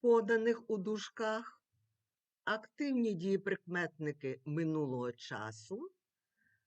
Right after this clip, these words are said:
доконаного виду та узгоджуючи їх з іменниками.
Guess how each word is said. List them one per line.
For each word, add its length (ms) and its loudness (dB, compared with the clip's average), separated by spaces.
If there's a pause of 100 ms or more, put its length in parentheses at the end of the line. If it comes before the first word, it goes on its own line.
доконаного 880 0
виду 600 -4 (1040)
та 240 -4
узгоджуючи 1300 0
їх 380 -4
з 320 -16
іменниками. 880 -4